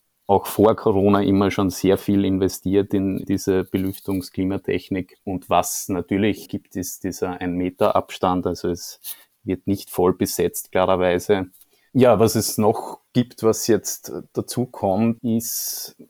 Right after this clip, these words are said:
vorerst ab Freitag, wobei es da auch noch keine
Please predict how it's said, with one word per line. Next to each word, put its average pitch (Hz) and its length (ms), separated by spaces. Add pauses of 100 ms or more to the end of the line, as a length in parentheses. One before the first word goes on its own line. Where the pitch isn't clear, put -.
(120)
vorerst 110 440
ab - 160
Freitag, - 1000
wobei 98 280
es 92 160
da 98 100
auch 95 180
noch - 180
keine 98 540